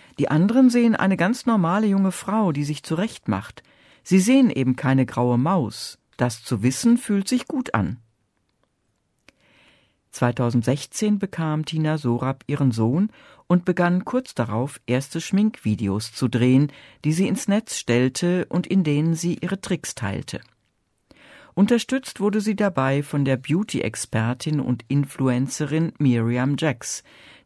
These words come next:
die, so sagt Tina, den Grundstein für ihr ungewöhnliches Projekt legte. Denn Vorbilder gab es in Deutschland dafür damals nicht.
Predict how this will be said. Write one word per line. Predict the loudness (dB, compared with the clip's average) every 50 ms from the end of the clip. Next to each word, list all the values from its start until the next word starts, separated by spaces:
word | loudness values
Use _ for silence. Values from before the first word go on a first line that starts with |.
| _ 0
die, | 2 2 2 2 2 0 -2 -4 -8
so | -6 -2 0 -2
sagt | 0 0 -4 -4 -4 -6 -8
Tina, | -4 0 2 2 4 2 2 0 -2 _ _ -20 -20 -20 _ _ 2
den | 4 4 4
Grundstein | 4 4 4 4 2 0 -6 -6 -4 -2 0 -2 -2
für | -4 -4 -4 -2
ihr | 0 0 0 2
ungewöhnliches | 4 4 6 6 4 2 2 2 2 2 0 0 -4 -8 -10 -10
Projekt | -6 -4 -2 0 0 -2 -4 -8 -10 -4
legte. | -2 -2 -2 -2 -4 -8 -8 -8 -8 -8 _ _ _ _ _ _ _ _ _ _ _ _ -4
Denn | -2 -2 -2
Vorbilder | 0 0 0 0 2 2 2 2 2 0 0 0
gab | 0 -2 -2 -4
es | -6 -4 -2
in | -2 0
Deutschland | 0 0 -2 -2 -4 -4 -4 -4 -4
dafür | -6 -4 -4 -4
damals | -4 -2 -4 -4 -4 -6 -8 -6 -6
nicht. | -6 -6 -6 -12 -18 -18